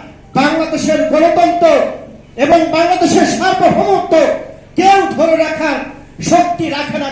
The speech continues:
কোনো রাজনৈতিক দল। আমরা গতকালকে লক্ষ্য করতে পেলাম কয়েকটি রাজনৈতিক দল তারা বলার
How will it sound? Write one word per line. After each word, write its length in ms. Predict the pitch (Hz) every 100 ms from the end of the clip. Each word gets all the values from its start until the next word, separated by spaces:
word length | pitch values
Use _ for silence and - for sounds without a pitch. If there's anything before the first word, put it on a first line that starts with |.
| 277
কোনো 140 | 277 269
রাজনৈতিক 440 | 262 262 262 269 - 247
দল। 200 | 254 233 226 - - - - - 202
আমরা 220 | 269 320 330 330
গতকালকে 480 | 330 339 339 339 339 349
লক্ষ্য 240 | 349 349 359
করতে 220 | 349 - -
পেলাম 320 | 339 339 302 262 - - - - -
কয়েকটি 400 | 294 370 381 - 370
রাজনৈতিক 540 | 349 349 349 359 453 349
দল 160 | 349 294 - - - - - 311
তারা 180 | 339 330
বলার 260 | 359 403